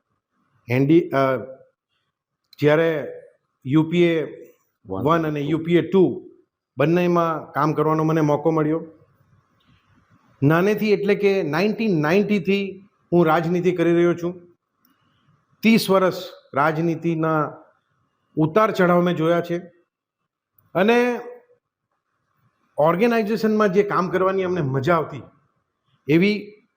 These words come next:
Speaker 1: ઇલેક્ટોરલ પોલિટિક્સમાં એટલી મજા નહીં હતી. કારણ કે ઇલેક્ટોરલ પોલિટિક્સમાં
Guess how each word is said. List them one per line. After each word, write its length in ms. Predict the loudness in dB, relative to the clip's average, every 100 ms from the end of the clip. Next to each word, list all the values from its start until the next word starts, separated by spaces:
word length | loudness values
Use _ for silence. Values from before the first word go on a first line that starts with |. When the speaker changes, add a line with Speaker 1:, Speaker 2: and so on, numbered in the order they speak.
| _ 0
Speaker 1:
ઇલેક્ટોરલ 420 | 0 2 2 0
પોલિટિક્સમાં 680 | 0 0 0 -2 -2 -2 -2
એટલી 380 | -6 -2 -4 -2 -2
મજા 480 | 2 2 2 -4 -2
નહીં 180 | 0 0
હતી. 180 | -2
કારણ 280 | -4 -2 -2
કે 120 | -4
ઇલેક્ટોરલ 500 | -2 -2 -4 -2 -2
પોલિટિક્સમાં 840 | 0 0 0 0 -4 -2 0 0